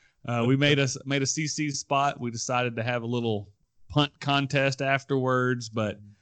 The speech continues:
uh, we've eaten our fair share of C C's. Did you guys see here? Some of their locations were doing a contest. You and a friend have one hour to eat a twenty-eight inch one topping pizza. First question,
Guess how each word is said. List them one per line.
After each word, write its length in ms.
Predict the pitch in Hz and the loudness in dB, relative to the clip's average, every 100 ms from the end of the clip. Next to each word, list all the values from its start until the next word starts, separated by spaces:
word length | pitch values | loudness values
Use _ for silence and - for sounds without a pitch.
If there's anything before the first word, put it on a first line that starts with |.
| _ - - | _ -14 -6
uh, 200 | 107 107 | -2 2
we've 160 | 131 151 | 4 2
eaten 160 | 147 | 2
our 60 | 131 | 0
fair 240 | 139 147 | 2 4
share 260 | 131 151 131 | 4 4 2
of 100 | 123 | 0
C 180 | - 127 | -2 -2
C's. 420 | 117 113 101 95 | -2 -4 -6 -8
Did 220 | - 104 117 | -10 -10 -6
you 80 | |
guys 320 | 143 151 135 - | -2 -2 -2 -2
see 280 | 151 135 | 0 0
here? 500 | 127 123 110 107 107 _ _ _ _ | 0 -2 -2 -4 -6 _ _ _ _
Some 260 | - 147 147 | -2 0 2
of 80 | 143 | 4
their 160 | 139 | 4
locations 720 | 135 127 127 131 123 123 113 110 | 4 2 2 -2 0 -4 -4 -2
were 120 | 107 | -2
doing 340 | 113 123 120 | 0 0 0
a 60 | 110 | -2
contest. 800 | - 139 113 110 101 98 - - _ _ _ _ | -2 0 0 -2 -2 -2 -6 -10 _ _ _ _
You 280 | 107 131 185 | 0 4 4
and 100 | 196 | 4
a 20 | |
friend 560 | - 139 110 104 104 107 _ _ _ _ - | 2 2 4 2 -2 -10 _ _ _ _ -2
have 160 | 110 95 | 0 0
one 400 | 95 123 170 170 | 2 4 4 4
hour 360 | 127 120 117 113 | 0 2 4 2
to 200 | 110 - | 0 -2
eat 120 | 123 104 | -2 -4
a 60 | - - | -8 -10
twenty-eight 800 | 127 131 151 165 - 104 131 131 - | 0 2 4 2 -2 2 2 2 -2
inch 500 | 113 110 - - - | -4 -4 -2 -4 -4
one 320 | 104 110 123 117 | 0 4 4 4
topping 400 | 113 107 110 101 | 2 2 -2 -2
pizza. 420 | 104 92 101 - _ _ _ _ _ _ - - - - - _ - - _ - | -4 -4 -12 -14 _ _ _ _ _ _ -20 -20 -20 -20 -20 _ -20 -20 _ -4
First 340 | - 170 170 | 4 6 6
question, 440 | 143 120 113 120 | 2 0 0 -4